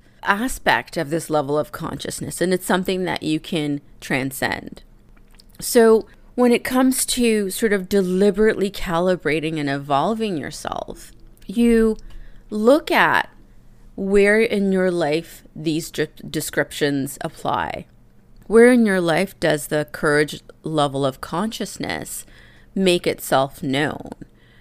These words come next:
And where does it not? You know, is there any area of your life where you are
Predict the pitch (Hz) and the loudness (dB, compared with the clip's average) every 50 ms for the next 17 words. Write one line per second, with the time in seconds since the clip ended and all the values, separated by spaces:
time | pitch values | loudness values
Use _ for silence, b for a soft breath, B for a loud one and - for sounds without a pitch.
0 | b b b b b b - - 196 196 196 196 185 190 190 196 202 208 214 - | b b b b b b -6 -2 2 2 4 6 6 6 6 6 4 4 2 -2
1 | - - - 190 180 156 165 151 - - 160 160 156 151 135 78 - - 151 160 | -4 0 2 2 2 2 0 -2 -2 -4 -4 -4 -4 -4 -4 -4 -6 -4 -4 -2
2 | 156 151 151 156 156 151 143 175 185 190 175 185 185 180 175 151 - 165 165 165 | -2 0 -2 -2 -4 -4 -2 0 0 0 0 0 0 0 -2 -2 -2 -2 -2 -2
3 | 165 147 156 156 147 143 139 151 190 226 269 285 - 202 196 190 185 196 185 185 | -2 -4 -4 -6 -6 -4 -4 -2 -2 -2 -4 -4 -4 -4 -2 0 0 0 0 0
4 | 185 175 - - 165 160 156 151 143 151 160 | 0 0 0 0 0 2 2 2 0 -2 -4